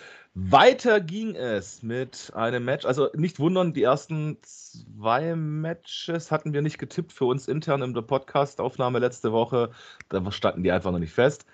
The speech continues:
Es gab noch ein Singles-Match. Äh, Lance Archer, der hat gewonnen gegen Nick Comoroto.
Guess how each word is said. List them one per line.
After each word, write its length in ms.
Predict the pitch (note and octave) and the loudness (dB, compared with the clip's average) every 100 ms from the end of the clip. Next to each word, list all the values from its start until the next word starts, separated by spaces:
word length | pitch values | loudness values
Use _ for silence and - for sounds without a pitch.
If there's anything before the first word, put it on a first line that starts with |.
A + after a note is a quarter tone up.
| - - - - - - | -20 -20 -20 -20 -20 -10
Es 160 | - - | -2 2
gab 160 | F#3+ | 4
noch 160 | A#3+ E3 | 4 0
ein 80 | D#3+ | -2
Singles-Match. 960 | - B3 G#3+ - G#2+ A#2 - - - | -4 0 0 0 0 0 0 -4 -2
Äh, 300 | C3 C#3 C#3+ | 2 6 6
Lance 480 | C3+ A#2+ C#3+ G#3 - | 6 4 2 2 -4
Archer, 800 | - - - - G3+ F#3 F3+ D#3+ - | -4 -2 -2 -2 0 2 2 0 0
der 120 | C3+ | -2
hat 180 | D#3 - | -2 -4
gewonnen 560 | C3 G#2+ D3 F#3+ E3+ | -4 0 2 2 -2
gegen 440 | D3+ D3 C#3+ C3+ D#3+ | -4 -4 -4 -4 -4
Nick 180 | - | -6
Comoroto. 960 | - D3+ C#3 C3+ C#3+ - F#2+ E2+ D2 | -4 -2 2 2 2 0 0 0 -4